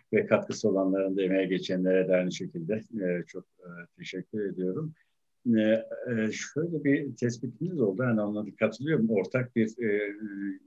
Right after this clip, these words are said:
görüş ayrılığı olmadan bir, e, noktada buluştuk. Bu çevre bilincinin, e, geldiği, e, yer olması itibariyle,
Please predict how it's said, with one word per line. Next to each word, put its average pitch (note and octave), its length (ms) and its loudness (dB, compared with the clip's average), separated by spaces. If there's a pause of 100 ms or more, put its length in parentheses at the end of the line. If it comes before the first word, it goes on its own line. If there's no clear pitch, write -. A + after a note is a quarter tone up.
(520)
görüş A2 320 -2
ayrılığı A2 480 4
olmadan B2+ 480 4
bir, B2+ 280 -2
e, G#2 360 0 (220)
noktada A2+ 500 -2
buluştuk. G2+ 460 -6 (480)
Bu G3 140 -2
çevre C#3+ 400 4
bilincinin, C#3+ 600 4
e, A#2+ 260 4
geldiği, B2+ 480 6
e, B2+ 220 4
yer A#2+ 320 6
olması B2 500 6
itibariyle, B2 920 4